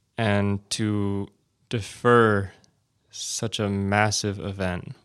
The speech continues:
one of the biggest events on the planet, not just in the sporting world, but in every regard,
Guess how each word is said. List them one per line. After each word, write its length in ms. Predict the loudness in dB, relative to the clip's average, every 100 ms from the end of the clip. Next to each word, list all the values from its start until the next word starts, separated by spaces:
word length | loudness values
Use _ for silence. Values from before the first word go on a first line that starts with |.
| -10
one 120 | -6
of 80 | -4
the 80 | -6
biggest 480 | -4 -2 -2 -4
events 460 | -6 -4 -2 -4 -6
on 140 | -8
the 80 | -8
planet, 460 | -8 -8 -6 -8 -8
not 260 | -6 -6
just 280 | -6 -6 -4
in 140 | -4 -4
the 80 |
sporting 480 | -6 -8 -6 -4 -6
world, 340 | -8 -8 -10 -10
but 220 | -10 -10 -12
in 160 | -8 -6
every 280 | -4 -2
regard, 480 | -2 -4 -6 -10 -12